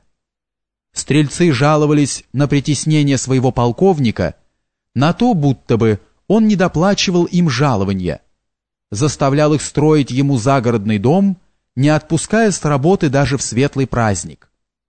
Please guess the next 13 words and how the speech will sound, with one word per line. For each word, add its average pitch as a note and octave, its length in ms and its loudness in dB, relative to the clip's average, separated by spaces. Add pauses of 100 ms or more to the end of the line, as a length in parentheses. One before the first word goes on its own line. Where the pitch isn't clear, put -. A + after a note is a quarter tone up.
(640)
По A2 120 0
общему C#3 460 2
совещанию B2+ 920 -2 (540)
грибоедовцы D3+ 800 0
написали D#3 540 0
челобитную, E3 920 0 (400)
которую A#3+ 440 0
потом E3+ 380 2
и C3+ 40 2
подали D#3+ 440 2
дьяку B2+ 500 0
стрелецкого B2 680 -2
приказа D3+ 720 -2